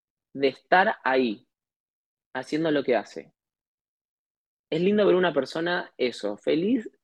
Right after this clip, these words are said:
Feliz no es que por ahí está actuando, si es actor o actriz, un dramón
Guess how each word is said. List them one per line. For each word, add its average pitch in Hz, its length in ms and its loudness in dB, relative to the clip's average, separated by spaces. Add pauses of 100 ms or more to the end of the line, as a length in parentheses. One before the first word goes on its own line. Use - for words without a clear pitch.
(320)
Feliz 180 280 6
no 185 80 4
es 185 120 4
que 127 120 2
por 113 160 0
ahí 147 80 4
está 151 180 -2
actuando, 147 800 -2
si 120 200 -6
es - 200 -14 (160)
actor 123 360 -2
o 123 40 2
actriz, 139 500 -2 (1200)
un 131 200 -2
dramón 123 800 2